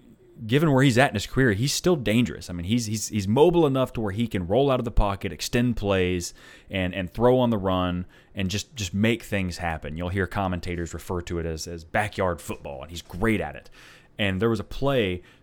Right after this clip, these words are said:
during the Super Bowl that I think embodied this. Dallas traded for Roy Noman. Um, fantastic athlete, great receiving back,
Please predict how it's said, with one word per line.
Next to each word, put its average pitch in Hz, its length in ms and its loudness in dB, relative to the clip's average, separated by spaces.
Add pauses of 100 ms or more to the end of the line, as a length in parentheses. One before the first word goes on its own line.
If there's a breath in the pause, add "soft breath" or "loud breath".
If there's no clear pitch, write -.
(120)
during 127 260 6
the 104 80 4
Super 113 320 0
Bowl 87 320 0
that 87 240 -2
I 107 140 2
think 104 300 -2
embodied 85 640 -4
this. 73 380 -8 (1500 loud breath)
Dallas 143 480 4
traded 95 480 2
for 92 800 0 (100)
Roy 120 400 4
Noman. 85 560 -2 (440 soft breath)
Um, 87 560 -2
fantastic 117 720 0
athlete, 85 560 -4 (160)
great 120 340 4
receiving 90 480 -2
back, 82 480 -4